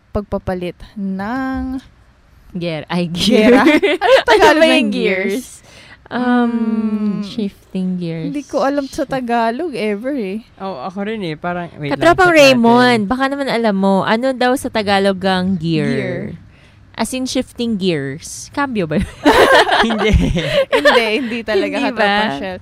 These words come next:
Speaker 1: Huwag na natin try Tagalogin. Naiintindihan naman siguro na ating
Speaker 2: Sabi, Tropang Raymond, ano sinasabi mo dyan?
Speaker 1: Sabi mo baing to? <laughs> Naiintindihan naman ng mga katropa natin na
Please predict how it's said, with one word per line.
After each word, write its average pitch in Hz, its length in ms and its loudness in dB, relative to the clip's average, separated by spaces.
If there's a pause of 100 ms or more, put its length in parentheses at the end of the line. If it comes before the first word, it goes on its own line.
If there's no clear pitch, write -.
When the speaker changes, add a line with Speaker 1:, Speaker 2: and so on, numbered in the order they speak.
(160)
Speaker 1:
Huwag 311 140 -8
na 359 100 -4
natin 349 300 -2
try 294 180 -6
Tagalogin. 214 640 -4
Naiintindihan 254 800 0
naman 208 180 -4
siguro 185 460 -6
na 185 320 -4
ating 175 240 -8
Speaker 2:
Sabi, 254 400 4
Tropang 240 340 -8
Raymond, 214 300 -8
ano 311 160 -6
sinasabi 285 480 -6
mo 214 100 -4
dyan? 175 220 -4
Speaker 1:
Sabi 302 320 2
mo 254 160 0
baing 208 340 -2
to? 330 140 0 (840)
<laughs> 370 960 -6
Naiintindihan 285 560 -4
naman 262 240 -2
ng 226 240 -2
mga 214 200 0 (100)
katropa 196 360 -4
natin 180 480 -6
na 170 140 -8